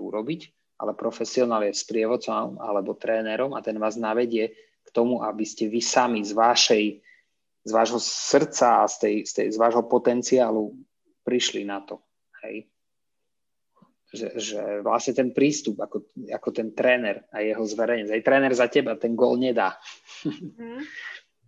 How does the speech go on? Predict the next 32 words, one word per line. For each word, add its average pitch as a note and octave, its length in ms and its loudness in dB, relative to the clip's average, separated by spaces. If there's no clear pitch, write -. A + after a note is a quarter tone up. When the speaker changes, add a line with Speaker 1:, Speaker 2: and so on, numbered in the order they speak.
Speaker 1:
On B2 160 2
ťa C3 240 8
len B2+ 80 4
môže C3 320 6
naozaj B2 400 6
posunúť B2 400 -2
k - 80 -20
tvojmu A#2 240 0
potenciálu A#2+ 800 0
a A2+ 80 4
urobiť A#2 400 -2
aj, A#2 160 -4
aj, A#2 200 -2
aj, A2+ 320 -2
aj B2 120 2
čo B2+ 220 2
sa - 20 6
týka A#2+ 160 2
mentálneho A#2 800 -2
tréningu, D#3 560 -4
aj A2 240 -4
toho A2 160 -6
fyzického, A2 560 -8
že G#2 160 -8
ťa A2 140 -10
na G#2+ 100 -8
to - 80 -8
pripraví, G#2 400 -4
aby G#2 80 -8
si G#2+ 160 -14
to - 80 -14
zvládla. G2+ 480 -8